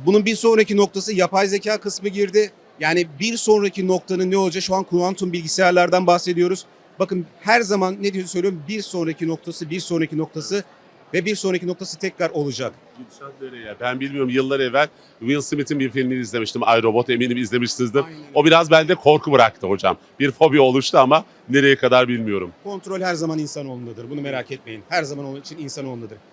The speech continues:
Speaker 1: Yani insanoğlu yaratılıştan öyle mükemmel bir beyne sahipsiniz ki bizim yapay zeka dediğimiz kısım aslında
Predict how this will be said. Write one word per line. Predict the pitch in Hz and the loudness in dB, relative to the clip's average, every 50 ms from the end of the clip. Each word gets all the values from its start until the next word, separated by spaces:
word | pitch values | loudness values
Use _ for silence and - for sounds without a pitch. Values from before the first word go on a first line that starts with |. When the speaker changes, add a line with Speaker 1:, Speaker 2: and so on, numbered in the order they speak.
| _ _ _ | _ _ _
Speaker 1:
Yani | - 180 185 180 | -2 -2 0 0
insanoğlu | 180 180 185 180 - 190 180 180 180 180 | -2 -4 -6 -6 -6 -6 -6 -4 -4 -4
yaratılıştan | 180 180 175 175 180 175 175 165 - - 170 - 202 | -2 0 2 2 2 0 -2 -4 -4 -6 -4 -4 -2
öyle | 196 185 180 | -2 -2 -4
mükemmel | 175 - - 175 175 175 170 165 156 | -6 -6 -6 -6 -4 -4 -4 -2 -2
bir | 165 156 151 | -4 -2 -2
beyne | 160 160 165 170 | -4 -4 -4 -6
sahipsiniz | - 175 160 160 175 170 - 165 165 - - - | -4 -4 -4 -4 -4 -6 -8 -12 -12 -12 -10 -6
ki | 180 185 196 - _ - _ _ _ _ - | -6 -6 -6 -6 _ -20 _ _ _ _ -12
bizim | 156 156 185 180 | -10 -8 -4 -2
yapay | 180 180 - 190 202 208 | -2 -2 0 0 -2 -2
zeka | 180 185 170 - 180 156 143 | -2 -4 -6 -4 -4 -4 -4
dediğimiz | 156 147 147 147 139 | -4 -6 -6 -8 -8
kısım | - 151 143 - 151 151 | -10 -12 -12 -12 -10 -8
aslında | 170 175 180 - 165 156 147 160 190 196 | -8 -8 -8 -6 -8 -4 -2 -2 -2 -2